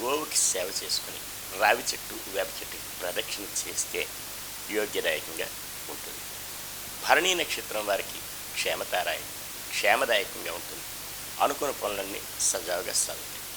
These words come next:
బంధుమిత్రుల సహాయ సహకారాలు పొందే ఆస్కారం కలదు. కృత్తికా నక్షత్రం వారికి ఆరోగ్యరీత్యా ఇబ్బందులు ఉంటాయి. వాహనాలు నడిపేటప్పుడు తగు శ్రద్ధ భక్తులతో నడపాలి.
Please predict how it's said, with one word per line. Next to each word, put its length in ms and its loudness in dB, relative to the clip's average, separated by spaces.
బంధుమిత్రుల 640 2
సహాయ 440 4
సహకారాలు 680 4
పొందే 360 -6
ఆస్కారం 480 2
కలదు. 560 -6
కృత్తికా 360 8
నక్షత్రం 520 8
వారికి 440 12
ఆరోగ్యరీత్యా 760 4
ఇబ్బందులు 420 -2
ఉంటాయి. 320 -4
వాహనాలు 460 10
నడిపేటప్పుడు 920 -4
తగు 160 0
శ్రద్ధ 360 2
భక్తులతో 580 0
నడపాలి. 420 -4